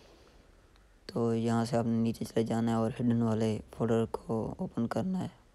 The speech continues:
तो यहाँ पर ये शो हो रहा है हिडन वाला फ़ोल्डर। तो अगर आपने ये भी गायब करना है, तो इसकी भी एक ट्रिक है। आपने अपनी सेटिंग में चले जाना है। सेटिंग में जाने के बाद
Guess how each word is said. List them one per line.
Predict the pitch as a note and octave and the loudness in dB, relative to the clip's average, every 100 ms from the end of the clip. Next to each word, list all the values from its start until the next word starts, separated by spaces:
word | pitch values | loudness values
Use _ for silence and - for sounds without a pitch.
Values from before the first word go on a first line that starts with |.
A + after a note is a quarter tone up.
| - - - - | -20 -20 -18 -4
तो | A2+ | 0
यहाँ | A2+ A#2 | 2 2
पर | A#2 A#2 | 2 2
ये | A#2 A2+ | 2 2
शो | - B2 | 2 4
हो | A#2 A#2 | 6 4
रहा | A2+ | 4
है | |
हिडन | A2+ A#2+ | 2 2
वाला | A#2 A2 G#2+ - - - - - - | 4 4 2 -2 -14 -20 -18 -8 0
फ़ोल्डर। | A#2 A2 - - - - - - - - - | 2 2 -2 -12 -20 -20 -20 -20 -20 -20 -6
तो | - A2+ | -2 0
अगर | A2+ - A#2+ A#2+ | 0 0 4 6
आपने | A#2+ C3+ B2 | 4 4 2
ये | A#2+ B2+ | 2 4
भी | C#3 | 4
गायब | B2+ B2 | 4 2
करना | A#2 - B2 A#2 | 0 0 2 0
है, | A2+ - - - - - - - | -2 -8 -20 -20 -20 -20 -10 -2
तो | A#2 | 0
इसकी | A#2 - B2 | -2 -2 0
भी | B2 | 0
एक | A#2+ | -2
ट्रिक | - B2 - | -2 -4 -2
है। | A#2 G#2 - - - - - - - - - B2+ | -4 -4 -10 -20 -20 -20 -20 -20 -20 -20 -8 -2
आपने | A#2 - A#2+ | -2 2 2
अपनी | A2+ A#2 A#2 A2+ B2+ | 4 4 4 2 -2
सेटिंग | - A#2 A#2+ B2+ | 0 4 6 6
में | B2+ | 6
चले | B2+ A#2 | 6 4
जाना | A#2 A2+ A#2 | 4 4 2
है। | B2+ - - - - - - - | 0 -6 -18 -20 -20 -20 -16 -8
सेटिंग | - A#2 A#2+ A#2+ | 0 2 4 4
में | A#2 | 4
जाने | A#2 A2+ A#2 | 2 2 0
के | A#2 A2+ | 0 0
बाद | A2+ A2+ A2 A2+ | 2 2 2 2